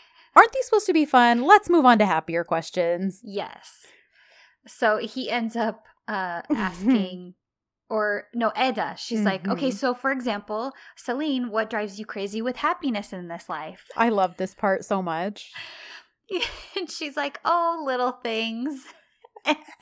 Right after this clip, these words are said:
Speaker 2: Serkan, such a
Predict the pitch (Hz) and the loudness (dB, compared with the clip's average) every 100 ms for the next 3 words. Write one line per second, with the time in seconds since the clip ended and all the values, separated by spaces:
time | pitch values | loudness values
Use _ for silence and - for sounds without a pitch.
0 | - - - - - - - - - 262 | -14 -14 -10 -8 -8 -10 -12 -10 0 2
1 | 302 - 740 719 719 719 679 - 381 494 | 2 0 -4 -4 -10 -14 -6 -2 -2 -4
2 | - - - - - - - 220 226 226 | -14 -14 -16 -16 -12 -10 -10 -8 -8 -8